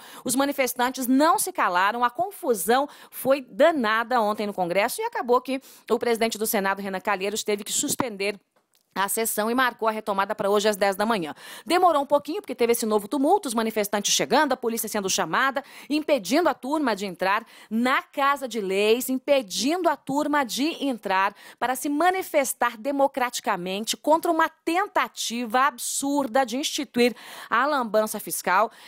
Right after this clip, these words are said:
E aí, noves fora, ali por onze da manhã, começou a discussão em torno do projeto. A oposição, gente, tenta obstruir de toda forma, agora mesmo,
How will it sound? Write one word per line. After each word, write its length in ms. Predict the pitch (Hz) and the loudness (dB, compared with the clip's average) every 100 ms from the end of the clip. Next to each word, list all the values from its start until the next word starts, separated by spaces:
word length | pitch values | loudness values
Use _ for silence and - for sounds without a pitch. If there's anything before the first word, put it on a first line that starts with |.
| - | -4
E 80 | 403 | 0
aí, 400 | 277 240 294 277 | 0 0 -4 0
noves 400 | 254 262 220 - | 2 2 0 -2
fora, 500 | 226 233 240 254 254 | 4 6 4 2 -2
ali 300 | 226 208 214 | -2 -2 -2
por 160 | 220 208 | -2 -2
onze 180 | 220 196 | 0 0
da 120 | 214 | 0
manhã, 260 | 202 196 | 0 0
começou 380 | 214 226 208 214 | 0 0 0 0
a 20 | |
discussão 400 | 202 - 196 208 | -2 -2 0 2
em 80 | 208 | 0
torno 320 | 196 202 202 | 0 0 0
do 100 | 196 | -2
projeto. 520 | 190 214 170 165 - 240 | -4 -6 -6 -8 -4 0
A 80 | |
oposição, 760 | 370 311 285 226 - 196 247 208 | 0 2 -2 -2 -6 -2 0 0
gente, 280 | 170 147 - - - - | -6 -14 -18 -20 -20 -6
tenta 440 | - 320 359 349 302 | 0 0 2 2 2
obstruir 480 | 247 - 311 277 277 | 2 -4 -4 -2 -2
de 60 | |
toda 180 | 285 269 | 0 0
forma, 520 | - 226 233 262 247 | 0 4 6 4 2
agora 340 | 208 202 220 190 | 0 2 0 0
mesmo, 360 | 190 220 226 | -2 -2 -4